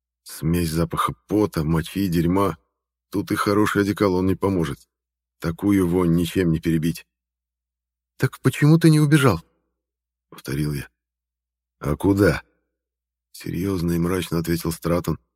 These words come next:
«Жизнь кончилась. Я любил эту женщину. Всем своим сердцем любил.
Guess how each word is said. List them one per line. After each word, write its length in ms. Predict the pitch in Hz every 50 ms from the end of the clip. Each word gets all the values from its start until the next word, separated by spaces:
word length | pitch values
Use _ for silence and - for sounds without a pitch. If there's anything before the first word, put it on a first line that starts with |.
| _ _ _ _ _ _ _ _ _ _ _ _
«Жизнь 480 | - - 71 80 95 104 104 95 92 87
кончилась. 720 | 82 - 98 95 92 - - 80 73 71 69 - - -
Я 160 | - 73 78 87
любил 380 | 87 92 90 98 107 101 90
эту 180 | 85 85 85 80
женщину. 460 | 85 87 85 78 - 78 73 71 - - _ _ _ _ _ _ _ _ _ _ _ _ _ _ _ _ _
Всем 320 | - - - 85 92 90
своим 340 | - - 90 90 92 95 92
сердцем 460 | 82 - 101 98 92 85 - 82 80
любил. 340 | 76 80 76 71 71 69 -